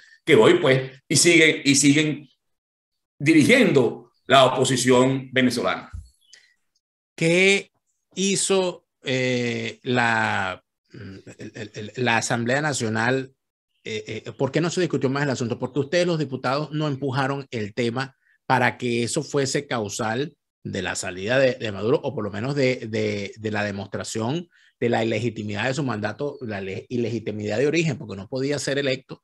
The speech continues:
Speaker 1: Sí.
Speaker 2: a, a, a, a, a ese cargo, eh, teniendo, teniendo el origen, eh, eh, extranjero? ¿Por qué
Speaker 1: No,
Speaker 2: no se
Speaker 1: no.
Speaker 2: avanzó más en eso?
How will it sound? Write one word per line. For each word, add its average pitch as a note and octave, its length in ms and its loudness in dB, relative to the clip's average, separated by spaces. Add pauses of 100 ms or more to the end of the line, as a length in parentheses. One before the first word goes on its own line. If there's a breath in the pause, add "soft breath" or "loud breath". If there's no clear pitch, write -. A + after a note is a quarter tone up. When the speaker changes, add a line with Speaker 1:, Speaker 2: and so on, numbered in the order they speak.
Speaker 1:
Sí. - 140 -8
Speaker 2:
a, A2 160 -8 (240)
a, A2+ 240 -4 (240)
a, G#2+ 160 -6
a, G#2+ 400 -8
a G#2+ 60 -4
ese G2+ 240 -6
cargo, D3 480 -2 (340)
eh, G#2+ 400 -2
teniendo, A#2+ 720 0
teniendo A2 640 0
el A#2 120 -2
origen, A2+ 680 -4
eh, G2+ 160 -10
eh, F#2+ 400 -10
extranjero? C3 760 -6 (360 soft breath)
¿Por D#3+ 220 2
qué F#3 80 2
Speaker 1:
No, F3 80 4
Speaker 2:
no B3+ 60 2
se - 80 2
Speaker 1:
no. A3 80 6
Speaker 2:
avanzó F3 260 4
más F3+ 180 2
en E3 120 0
eso? A2+ 260 -6